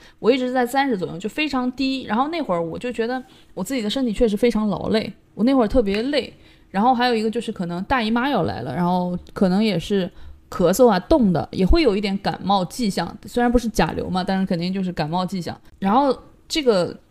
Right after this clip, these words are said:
手表它能通过H R V的这个值来告诉你，你的身体到，处不处于一个正常的健康状态。然后我就觉得这个指标蛮好用的，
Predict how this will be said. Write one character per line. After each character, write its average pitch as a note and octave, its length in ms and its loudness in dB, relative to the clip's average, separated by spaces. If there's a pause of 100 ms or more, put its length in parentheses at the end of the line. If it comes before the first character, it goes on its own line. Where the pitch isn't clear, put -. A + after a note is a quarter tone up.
(120)
手 G3 220 0
表 G#3 180 4
它 G#3+ 160 0
能 F#3+ 280 -2
通 A3+ 240 6
过 G#3+ 100 2
H F#3+ 220 0
R F3+ 140 0
V G3+ 160 -2
的 G3 180 -2
这 C4 140 0
个 G#3+ 80 4
值 F#3+ 320 -2
来 G3 140 2
告 A3 180 2
诉 G3 100 -2
你， E3+ 160 -2
你 D#3 180 -6
的 E3+ 80 -4
身 G#3+ 220 -2
体 G3 140 -2
到， F3+ 240 -4 (320)
处 F3 160 6
不 F#3+ 80 4
处 G#3 160 0
于 E3 100 -2
一 F3 140 0
个 G3 120 2
正 G#3 220 2
常 E3 200 -2
的 F3 220 -6 (220)
健 G#3+ 220 0
康 G#3+ 180 2
状 G#3+ 220 0
态。 F3 140 -4 (380)
然 B3+ 160 4
后 D4+ 80 6
我 C#4+ 100 2
就 D4 80 2
觉 B3+ 120 0
得 C#4 160 2
这 D#4 160 -2
个 B3+ 340 2 (180)
指 - 180 -2
标 A3 180 4
蛮 G3+ 180 4
好 F#3 160 2
用 F#3 200 -2
的， - 160 -8